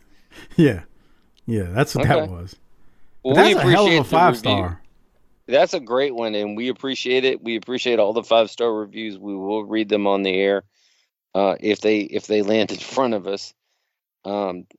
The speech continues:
Speaker 2: what, what else do we need to talk about? You know, wh-, what other flips do you have? You're always the one trying to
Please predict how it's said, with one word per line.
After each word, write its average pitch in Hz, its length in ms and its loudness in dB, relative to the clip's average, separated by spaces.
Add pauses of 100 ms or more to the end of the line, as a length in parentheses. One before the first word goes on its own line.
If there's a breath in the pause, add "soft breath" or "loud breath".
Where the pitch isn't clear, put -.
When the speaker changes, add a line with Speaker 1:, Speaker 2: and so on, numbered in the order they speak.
(840)
Speaker 2:
what, 160 260 6
what 180 160 4
else 202 220 2
do 180 100 -8
we 160 160 -4
need 175 200 -4
to 104 60 -6
talk 165 300 -4
about? 92 360 -8
You 113 180 -14
know, 113 100 -8
wh-, 117 240 -10
what 151 160 0
other 147 220 0
flips - 440 -8
do 113 120 -12
you 127 240 -4
have? 90 260 -2
You're 117 160 -4
always 127 300 -4
the 113 80 -6
one 104 180 -2
trying 104 220 -2
to 87 120 -18